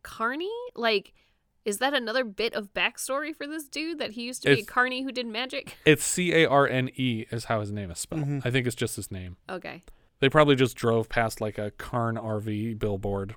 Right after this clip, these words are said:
Speaker 2: while they were writing the movie in a car.
Speaker 3: Or carne asada.
Speaker 2: Maybe.
Speaker 1: Like, "That's what I have for lunch. Let's name a character after
Speaker 2: Every
Speaker 1: it."
Speaker 2: character's gonna be named out.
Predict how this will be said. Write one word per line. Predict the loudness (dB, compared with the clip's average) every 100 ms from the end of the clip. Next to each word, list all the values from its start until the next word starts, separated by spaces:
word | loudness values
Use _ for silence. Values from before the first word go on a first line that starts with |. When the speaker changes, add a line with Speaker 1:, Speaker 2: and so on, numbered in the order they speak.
| -6
Speaker 2:
while | -4
they | -4
were | -4
writing | -4 -4 -6
the |
movie | -6 -6 -6 -8 -10 _ _ _
in | -6 -6
a |
car. | -6 -6 -6 -6 -10 _ -12
Speaker 3:
Or | -10
carne | -8 -2 -2
asada. | 0 -4 -4 -2 -2 -2 -4 -10 _ -20 -16 -8
Speaker 2:
Maybe. | -2 -2 -2
Speaker 1:
Like, | -4 -8
"That's | -10
what | -10
I | -12
have | -14 -12
for | -6
lunch. | -4 -4 -6 -10
Let's | -6 -4
name | -6 -8
a |
character | -8 -2 -2 -4
after | -10 4 6
Speaker 2:
Every | 6 4
Speaker 1:
it." |
Speaker 2:
character's | 6 6 2
gonna | 2 0
be | 2 0
named | 2 2 2
out. | 2